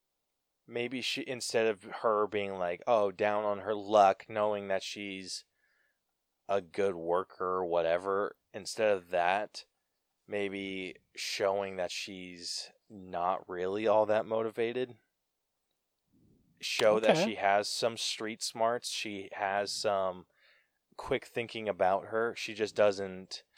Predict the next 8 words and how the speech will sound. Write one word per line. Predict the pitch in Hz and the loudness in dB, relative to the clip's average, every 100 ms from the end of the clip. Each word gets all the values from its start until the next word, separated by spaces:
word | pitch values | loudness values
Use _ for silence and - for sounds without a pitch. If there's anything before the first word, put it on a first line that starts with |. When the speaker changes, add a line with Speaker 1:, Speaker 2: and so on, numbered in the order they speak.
| _ _ _ _ _ _ _ _ | _ _ _ _ _ _ _ _
Speaker 1:
um, | 110 101 92 85 82 76 | 2 4 4 0 -4 -6
like, | 90 - | -8 -8
push | - - 117 - | -14 -14 -8 -6
herself | 117 - 117 110 117 - - - _ _ _ _ _ _ _ _ _ - | -6 -4 0 0 0 -8 -20 -20 _ _ _ _ _ _ _ _ _ -14
towards | - 110 107 101 - - - | -2 2 2 0 -8 -12 -8
greatness | 110 110 113 110 - | -6 -4 -6 -6 -2
or | 117 | -2
anything. | 113 117 - 123 127 | -2 -4 -6 -8 -8